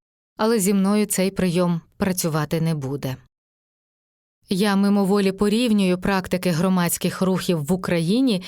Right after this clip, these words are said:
і в країнах Європейського Союзу, де я бувала. Тут мені не траплялися такі активні люди з інвалідністю,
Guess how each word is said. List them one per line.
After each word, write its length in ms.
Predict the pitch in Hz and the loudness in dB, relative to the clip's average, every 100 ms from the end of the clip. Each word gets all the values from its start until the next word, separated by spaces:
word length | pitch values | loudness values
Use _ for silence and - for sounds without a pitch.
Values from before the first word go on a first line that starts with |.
| - - - | -14 -20 -6
і 80 | 214 | -6
в 60 | |
країнах 680 | - 196 190 147 180 220 - | -2 0 0 0 0 0 0
Європейського 800 | 180 185 185 185 165 - - 160 | 0 0 0 0 -2 -2 -2 -2
Союзу, 640 | 165 202 180 180 160 180 180 - - | -2 0 0 0 0 0 -4 -8 -2
де 140 | 180 | 0
я 180 | 160 165 | 0 0
бувала. 560 | 170 175 180 156 147 - - _ _ _ _ _ _ | 0 0 0 0 -2 -4 -12 _ _ _ _ _ _
Тут 280 | - 190 214 | -2 0 2
мені 360 | 220 214 196 196 | 2 2 2 2
не 240 | 202 185 | 2 2
траплялися 720 | 190 233 240 208 165 165 180 | 0 -2 0 0 0 0 -2
такі 340 | 170 180 180 165 | -2 -2 0 -2
активні 480 | 165 - 170 160 | -2 -2 -2 0
люди 300 | 160 165 165 | 0 0 0
з 100 | 170 - | -2 -2
інвалідністю, 880 | 175 160 160 220 202 180 185 165 | -2 0 0 0 0 0 0 -2